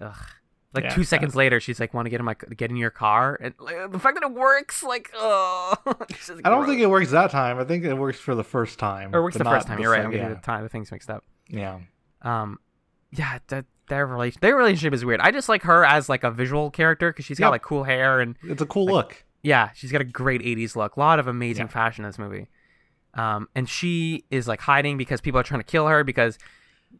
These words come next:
Speaker 1: she
Speaker 2: She has pictures of aliens that isn't really brought up again.
Speaker 1: Right.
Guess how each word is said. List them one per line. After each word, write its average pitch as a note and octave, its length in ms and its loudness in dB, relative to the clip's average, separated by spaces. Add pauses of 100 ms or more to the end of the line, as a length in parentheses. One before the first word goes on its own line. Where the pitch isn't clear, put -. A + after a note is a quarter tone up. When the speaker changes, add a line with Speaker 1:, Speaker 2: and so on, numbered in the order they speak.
(160)
Speaker 1:
she C3 600 -4
Speaker 2:
She A2 60 -6
has C#3 300 2
pictures D3 460 0
of D3+ 260 0
aliens D3+ 600 2
that D3 340 0
isn't D3+ 340 2
really D3+ 220 0
brought C3 240 2
up D#3 160 0
again. E3+ 400 -2 (840)
Speaker 1:
Right. A3+ 420 2